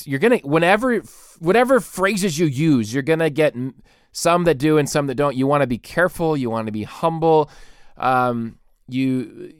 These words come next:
but it, there, there does come a point where, for me as a Christian, I say, "Okay, God cares about justice." <laughs> Okay, and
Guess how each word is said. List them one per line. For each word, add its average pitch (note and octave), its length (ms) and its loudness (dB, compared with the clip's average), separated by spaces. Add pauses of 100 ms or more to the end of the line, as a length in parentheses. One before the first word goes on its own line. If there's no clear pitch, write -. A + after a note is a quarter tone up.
but D3+ 200 -4
it, D3 260 -6
there, D3+ 140 0
there D#3+ 200 0
does E3 280 0
come F3+ 220 0
a C3+ 60 2
point D#3 320 -4
where, C#3 120 0
for - 120 -12
me C#3 140 -4
as A2+ 140 0
a A2 40 -10
Christian, A2 760 -10 (340)
I B2 160 -2
say, A2+ 480 -2 (460)
"Okay, A#2+ 500 -2 (300)
God G3 460 2
cares F#3+ 520 -2
about D3 520 0
justice." - 880 -8
<laughs> - 100 -8
Okay, C#3+ 460 -4 (540)
and D3 420 -2